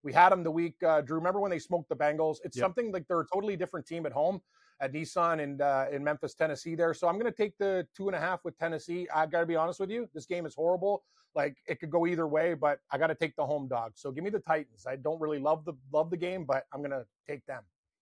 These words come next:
Speaker 2: Yeah, I'm gonna go with the Titans as well, just 'cause of the defense and Vrabel off a bye. I know the Titans may not score that much, but I don't think Atlanta's gonna score that much either.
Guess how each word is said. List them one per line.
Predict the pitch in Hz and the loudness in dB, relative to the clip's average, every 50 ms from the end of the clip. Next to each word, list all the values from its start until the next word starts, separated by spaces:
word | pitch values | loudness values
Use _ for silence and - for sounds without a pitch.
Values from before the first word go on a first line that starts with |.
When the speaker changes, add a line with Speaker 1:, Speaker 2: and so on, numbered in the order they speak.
| _ - | _ -6
Speaker 2:
Yeah, | 139 131 131 120 120 117 | 0 2 2 2 2 2
I'm | 117 127 | 0 0
gonna | 131 127 | 0 0
go | 127 | -2
with | 127 120 | -2 -2
the | - 120 | -2 -4
Titans | 117 113 104 | -4 -4 -6
as | - 117 | -6 -8
well, | 113 107 | -8 -8
just | 104 - | -8 -10
'cause | - 120 | -12 -10
of | 110 | -10
the | 113 | -10
defense | 104 110 110 107 - 113 110 110 - - 113 | -10 -10 -10 -8 -8 -8 -8 -8 -10 -12 -12
and | 110 107 104 | -12 -12 -10
Vrabel | 104 113 113 113 107 110 107 | -6 -6 -4 -4 -4 -4 -4
off | 110 110 107 | -2 -4 -4
a | 113 | -6
bye. | 101 98 107 107 107 107 107 | -6 -4 -4 -2 -2 -2 -4
I | - 107 | -6 -6
know | 110 113 117 | -6 -6 -6
the | 117 | -6
Titans | 113 - 117 113 113 107 | -6 -6 -8 -8 -8 -8
may | 113 | -6
not | 107 104 104 | -6 -6 -8
score | - - - 117 113 | -10 -8 -6 -4 -4
that | 117 120 | -4 -4
much, | 120 120 117 - | -6 -8 -8 -8
but | - 110 | -8 -8
I | 110 | -6
don't | 104 123 120 - | -6 -6 -8 -8
think | 127 113 | -8 -6
Atlanta's | 113 104 - 110 110 110 110 104 | -6 -6 -6 -8 -8 -8 -8 -10
gonna | 107 104 | -10 -12
score | 98 - - 113 107 101 | -14 -12 -10 -10 -8 -8
that | 101 107 | -8 -8
much | 104 104 101 - | -10 -12 -12 -12
either. | - 120 120 107 110 107 101 | -12 -12 -8 -4 -4 -4 -4